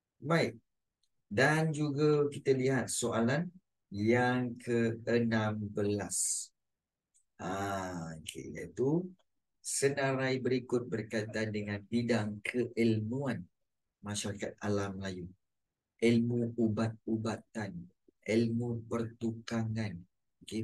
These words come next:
petua bercucuk tanam. Siapakah yang mempelajari ilmu tersebut? Ulama, hamba, rakyat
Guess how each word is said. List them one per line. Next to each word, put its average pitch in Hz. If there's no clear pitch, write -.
petua 123
bercucuk 113
tanam. 113
Siapakah 127
yang 113
mempelajari 113
ilmu 113
tersebut? 131
Ulama, 87
hamba, 98
rakyat 113